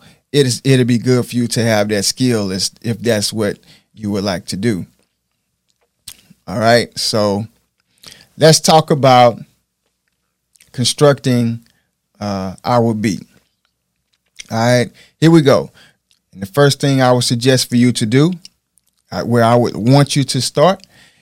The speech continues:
is find a dope melody. All right,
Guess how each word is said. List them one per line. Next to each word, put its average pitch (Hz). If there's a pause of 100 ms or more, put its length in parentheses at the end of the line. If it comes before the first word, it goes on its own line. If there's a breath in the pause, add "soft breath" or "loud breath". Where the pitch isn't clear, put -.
(140 soft breath)
is 123 (180)
find 156
a 120
dope 135
melody. 113 (680)
All -
right, 156